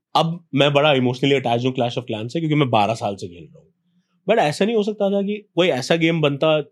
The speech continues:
जो मेरा context, जो मैं पढ़ता हुआ आया हूँ, जिसको मेरे, मेरे को पता है जिस चीज़ के बारे में, उससे बनता।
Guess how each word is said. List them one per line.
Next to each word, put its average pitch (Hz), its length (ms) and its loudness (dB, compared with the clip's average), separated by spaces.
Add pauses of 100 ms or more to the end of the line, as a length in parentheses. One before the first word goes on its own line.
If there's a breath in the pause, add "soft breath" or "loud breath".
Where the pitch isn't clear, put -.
जो 143 380 2
मेरा 120 380 2
context, 131 560 -4
जो 123 100 0
मैं 135 200 0 (540)
पढ़ता 117 260 2
हुआ 135 240 4
आया 127 100 2
हूँ, 127 140 2
जिसको 123 560 -2
मेरे, 120 220 -2
मेरे 120 300 -6
को 127 120 -8
पता 120 240 0
है 135 60 2
जिस 120 180 -10
चीज़ 123 220 -4
के 135 60 -2
बारे 120 220 0
में, 127 80 -2
उससे 135 300 -4
बनता। 135 460 -4